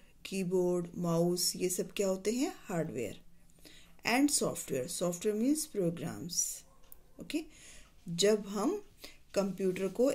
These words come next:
एक साथ कनेक्ट करते हैं, किस लिए? कि हम एक्सचेंज कर सकें इन्फॉर्मेशन को और प्रोग्राम्स को भी शेयर कर सकें और मशीन्स को भी शेयर कर सकें,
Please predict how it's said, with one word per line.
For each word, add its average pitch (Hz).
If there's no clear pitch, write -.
एक 175
साथ 220
कनेक्ट 165
करते 175
हैं, 247
किस 208
लिए? 233
कि 247
हम 240
एक्सचेंज 175
कर 196
सकें 214
इन्फॉर्मेशन 180
को 294
और 247
प्रोग्राम्स 180
को 208
भी 220
शेयर 226
कर 226
सकें 254
और 214
मशीन्स 185
को 190
भी 302
शेयर 170
कर 143
सकें, -